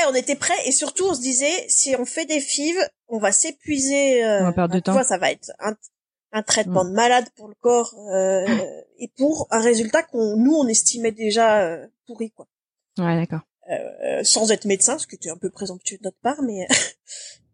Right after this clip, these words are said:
Speaker 2: Ouais.
Speaker 1: et, euh,
Speaker 2: Non.
Speaker 1: et donc on se disait pourvu que. Et, euh, et en fait, euh, voilà, donc on arrive, elle nous reçoit, voilà, on lui donne les résultats, enfin, tous les examens et tout.
Speaker 2: Mhm.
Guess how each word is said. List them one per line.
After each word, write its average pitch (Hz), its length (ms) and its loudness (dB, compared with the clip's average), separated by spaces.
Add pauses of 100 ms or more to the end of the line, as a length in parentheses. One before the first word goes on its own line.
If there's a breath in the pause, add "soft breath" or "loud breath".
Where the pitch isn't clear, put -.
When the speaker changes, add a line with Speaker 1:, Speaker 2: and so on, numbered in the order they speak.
Speaker 2:
Ouais. 196 220 2
Speaker 1:
et, 220 240 4
euh, 175 220 4
Speaker 2:
Non. 190 60 4
Speaker 1:
et 202 60 6
donc 269 260 0
on 247 80 4
se - 100 2
disait 285 240 2
pourvu 285 500 0
que. 226 240 0 (1000)
Et, 220 260 0
euh, 160 200 -6 (160)
et 202 160 0
en 196 80 -4
fait, 262 440 0
euh, 190 80 -4
voilà, 190 360 2
donc 208 200 -2
on 175 80 -20 (220)
arrive, 214 280 -2
elle 175 120 -4
nous 175 80 -20
reçoit, 247 720 4
voilà, 190 260 2
on 294 40 2
lui 185 160 -6
donne 190 180 -2
les 190 80 -6
résultats, 185 640 0
enfin, 185 240 -6
tous 202 80 -20
les 190 180 -2
examens 190 320 0
et 175 80 -10 (100)
tout. - 120 -20 (520 loud breath)
Speaker 2:
Mhm. 196 280 4